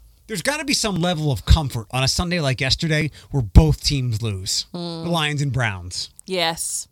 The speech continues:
Speaker 2: Yeah, I would say so.
Speaker 1: Um, the other thing I wanted to get to, can you think of, can you think of an intersection where you regularly, uh,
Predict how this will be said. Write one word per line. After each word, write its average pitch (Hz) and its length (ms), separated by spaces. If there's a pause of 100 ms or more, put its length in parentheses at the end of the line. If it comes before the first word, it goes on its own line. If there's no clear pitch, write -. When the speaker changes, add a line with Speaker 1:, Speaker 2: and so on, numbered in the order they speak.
(140)
Speaker 2:
Yeah, 151 360
I 185 80
would 180 120
say 165 140
so. - 120 (880)
Speaker 1:
Um, 151 380
the 147 140
other 202 160
thing 175 160
I 127 80
wanted 120 220
to 120 60
get 117 220
to, 123 240 (240)
can 190 160
you 269 220
think 277 420 (140)
of, 135 500 (840)
can 170 140
you 214 120
think 285 200
of 196 80
an 165 160
intersection 123 840
where 135 160
you 139 400
regularly, 139 920 (600)
uh, 98 260